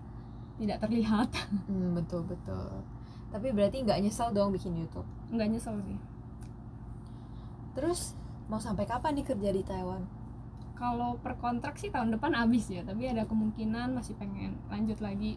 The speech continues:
Speaker 1: sampai ya berikut-berikutnya lah.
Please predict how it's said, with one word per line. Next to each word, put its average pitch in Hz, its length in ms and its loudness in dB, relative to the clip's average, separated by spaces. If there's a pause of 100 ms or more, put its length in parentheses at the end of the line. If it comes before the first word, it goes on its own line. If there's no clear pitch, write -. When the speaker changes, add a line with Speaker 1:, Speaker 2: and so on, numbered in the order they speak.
Speaker 1:
sampai 196 800 -4 (580)
ya 226 100 -2
berikut-berikutnya 208 680 0
lah. 233 320 2